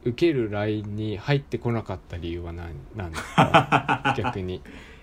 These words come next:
Speaker 2: や、それは逆に、本当に逆に、
Speaker 1: うん。うん。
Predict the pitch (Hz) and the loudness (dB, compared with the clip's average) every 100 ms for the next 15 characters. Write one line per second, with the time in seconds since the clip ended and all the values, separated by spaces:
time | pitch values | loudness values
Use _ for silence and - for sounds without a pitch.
0 | - - 143 202 226 185 - 143 - 202 | -4 4 8 8 8 6 6 4 4 4
1 | 202 208 160 - 165 185 160 127 120 - | 6 6 4 0 0 2 2 4 4 4
2 | 139 143 104 - - 120 117 90 | 2 4 4 0 -2 0 0 -2